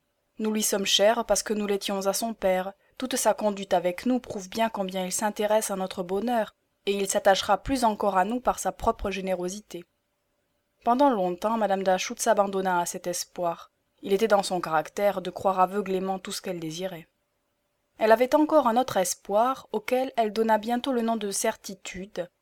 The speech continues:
et qui lui faisait supporter et la prolongation de son séjour à Norland,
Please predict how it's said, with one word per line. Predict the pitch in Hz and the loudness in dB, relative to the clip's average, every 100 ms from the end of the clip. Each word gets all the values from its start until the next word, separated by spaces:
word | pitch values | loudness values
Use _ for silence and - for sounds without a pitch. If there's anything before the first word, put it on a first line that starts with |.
| _ | _
et | 240 | -4
qui | - 247 | -2 -4
lui | 240 | -4
faisait | - 226 | -4 -2
supporter | 220 277 262 226 - 247 277 - | -2 2 2 2 0 -2 -2 -4
et | 285 | 0
la | 269 | 2
prolongation | 226 - 226 208 202 196 - 202 | 2 2 0 0 0 -2 -2 -6
de | 180 | -8
son | 175 175 170 | -8 -8 -8
séjour | - 180 170 | -8 -6 -4
à | 160 | -4
Norland, | 175 185 226 262 | -2 -2 -2 -4